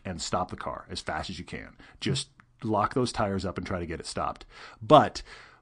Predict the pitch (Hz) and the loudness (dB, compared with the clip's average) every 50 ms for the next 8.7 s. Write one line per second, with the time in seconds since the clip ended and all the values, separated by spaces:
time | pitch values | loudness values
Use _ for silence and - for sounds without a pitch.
0 | - - - - - 170 170 190 190 185 170 175 - 160 151 139 139 131 123 - | -14 -12 -2 4 8 10 10 10 10 8 6 4 4 4 4 6 6 4 2 2
1 | 127 120 110 98 82 - - - - - - 120 117 - - 131 135 143 123 - | 0 0 0 0 -2 -4 -6 -10 -10 -8 -8 -8 -2 2 4 6 6 6 6 4
2 | 120 - 147 196 175 147 - - - - 151 143 139 139 139 139 131 120 120 120 | 2 0 2 2 2 2 0 -2 0 2 4 6 6 6 6 6 6 4 4 2
3 | - 110 113 110 - 120 113 110 107 110 110 98 113 113 113 113 - - 113 107 | 0 -2 -2 0 2 2 2 2 2 2 2 4 4 2 2 2 0 0 0 0
4 | - 110 - - 113 113 107 101 - 113 101 - 110 120 123 120 131 131 123 117 | -2 -2 -2 0 2 2 2 2 0 -2 -2 0 4 4 4 6 6 6 6 6
5 | - - - 120 113 104 92 104 110 110 110 107 101 98 - 113 110 117 147 117 | 4 2 2 4 4 4 4 4 4 4 4 4 2 0 2 6 8 8 10 12
6 | 165 165 - 170 151 131 113 - 110 110 107 104 107 107 104 104 92 - 107 101 | 10 10 10 8 6 6 4 4 4 6 8 8 8 8 6 2 -2 0 0 0
7 | 95 95 92 - - - 90 80 73 82 80 - - - - 110 107 101 117 104 | 2 2 0 -2 -4 -4 -4 -4 -2 -4 -6 -6 -4 -4 -2 -2 0 2 2 2
8 | 98 92 92 - 92 85 80 80 85 80 - 76 - - | 2 0 -2 -4 -6 -6 -6 -6 -6 -6 -6 -8 -10 -12